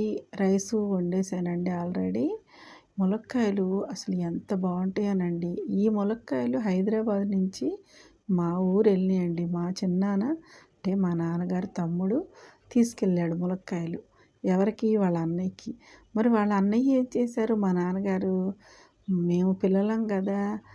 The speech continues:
మా వారు ఏదో పని మీద అక్కడికి వెళ్తే అక్కడి నుంచి ములక్కాయ ముక్కలు, చిక్కుడుకాయలు, మా తమ్ముడు తెచ్చిన మిఠాయి, అవన్నీ కూడా మా మరదలు సంచిలో సదిరి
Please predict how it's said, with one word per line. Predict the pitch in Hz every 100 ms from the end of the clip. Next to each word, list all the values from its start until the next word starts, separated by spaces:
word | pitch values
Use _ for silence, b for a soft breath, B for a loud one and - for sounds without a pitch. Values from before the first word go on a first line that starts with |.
| B B -
మా | 185 175 180
వారు | 185 190 202
ఏదో | 196 185
పని | 185 185 180
మీద | 180 180
అక్కడికి | 180 - 185 - 185 180
వెళ్తే | 175 180 - 285 349 233 B B B B B -
అక్కడి | 180 - 226 214
నుంచి | 220 233 226 190 202
ములక్కాయ | 214 190 196 - 220
ముక్కలు, | 208 180 - - 180 175 180 180
చిక్కుడుకాయలు, | 202 196 196 185 175 175 180 185 185 233 B B B -
మా | 180 170
తమ్ముడు | 170 170 180 185
తెచ్చిన | 180 185 185 175
మిఠాయి, | 175 175 - 190 180 175 175 180 - B B B -
అవన్నీ | 175 175 180 185 220
కూడా | 233 202 185 180
మా | 175
మరదలు | 170 175 180 196 190
సంచిలో | 190 175 - 196 190
సదిరి | - 180 175 190